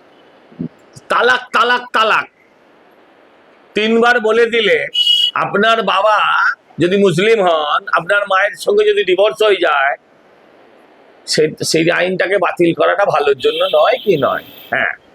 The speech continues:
আপনি আমায় বুঝিয়ে বলুন তো। ওরা তো মুসলমানদের বিরাট ভালোর জন্য করেছে। বাংলাদেশে, হ্যাঁ, মুসলিম মেয়েরা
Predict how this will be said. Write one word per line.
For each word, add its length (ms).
আপনি 240
আমায় 220
বুঝিয়ে 320
বলুন 400
তো। 120
ওরা 180
তো 140
মুসলমানদের 720
বিরাট 380
ভালোর 300
জন্য 240
করেছে। 300
বাংলাদেশে, 920
হ্যাঁ, 200
মুসলিম 460
মেয়েরা 580